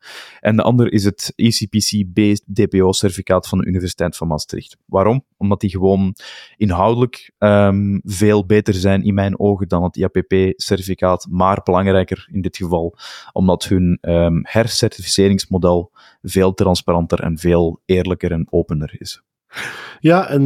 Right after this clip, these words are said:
Speaker 2: eh, voor de mensen die een analogie zoeken, als je in I T zit, dan ken je het zeker, het certificatencircus wel. Dat is in privacy, eh, net zo erg.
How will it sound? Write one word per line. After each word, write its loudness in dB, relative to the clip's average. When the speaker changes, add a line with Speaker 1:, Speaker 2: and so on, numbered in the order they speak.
Speaker 2:
eh, 4
voor 0
de 4
mensen 0
die 0
een -2
analogie 4
zoeken, 0
als -4
je -2
in 0
I 0
T 2
zit, 2
dan 2
ken 4
je 6
het 0
zeker, 2
het -4
certificatencircus -4
wel. 0
Dat 0
is -6
in -4
privacy, -2
eh, -6
net -8
zo -8
erg. -14